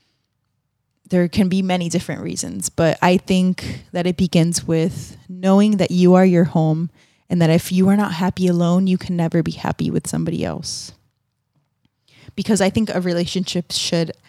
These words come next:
add, be an addition into your life. You should already be full and whole by yourself. So a relationship should add to that happiness and that joy and that fullness.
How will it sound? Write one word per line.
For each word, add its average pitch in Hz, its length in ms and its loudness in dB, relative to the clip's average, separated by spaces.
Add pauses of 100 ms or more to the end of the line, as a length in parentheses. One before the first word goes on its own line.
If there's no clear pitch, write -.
(520)
add, 175 440 4 (240)
be 233 140 4
an 240 80 8
addition 190 400 2
into 165 260 -2
your 151 140 -4
life. - 640 -12
You 185 100 -4
should 190 160 0
already 202 300 2
be 175 300 -4
full 190 600 2
and 175 140 0
whole 170 460 0
by 156 200 -2
yourself. - 640 -6 (1160)
So 180 160 6
a 180 60 10
relationship 180 600 2
should - 360 -2
add 170 500 -2
to - 120 -6
that 165 160 -2
happiness 175 460 -2
and 165 60 -6
that 143 140 -6
joy 170 320 0
and 165 120 -4
that - 120 -6
fullness. - 760 -8